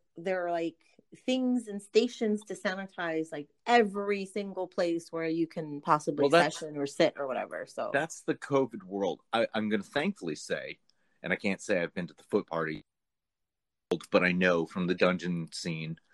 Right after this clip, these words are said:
Speaker 2: that type of thing, you know, h-, Lysol wipes, baby wipes, cans of Lysol, and stronger things in four or five places around the dungeon with the expectation that you,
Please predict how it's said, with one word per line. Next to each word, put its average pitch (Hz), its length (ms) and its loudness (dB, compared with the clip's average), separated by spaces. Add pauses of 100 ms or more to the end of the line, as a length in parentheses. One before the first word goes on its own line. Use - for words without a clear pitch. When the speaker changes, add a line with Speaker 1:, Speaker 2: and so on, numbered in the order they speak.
(640)
Speaker 2:
that 95 400 4 (300)
type 139 260 2
of 98 140 -6
thing, 85 400 -2 (420)
you 90 140 -2
know, 82 240 -2 (1040)
h-, 123 180 -6 (220)
Lysol 117 440 4
wipes, 107 440 0
baby 110 300 0
wipes, 98 600 -4 (540)
cans 117 300 -2
of 98 100 -10
Lysol, 98 720 0 (100)
and 90 480 -2
stronger 104 540 -2
things 85 560 -8 (380)
in 95 160 0
four 120 220 6
or 107 40 6
five 92 340 0
places 92 380 -4
around 90 220 0
the 87 80 -4
dungeon 87 440 -4
with 82 120 -4
the 87 120 2
expectation 90 680 0
that 80 100 -10
you, 80 220 -14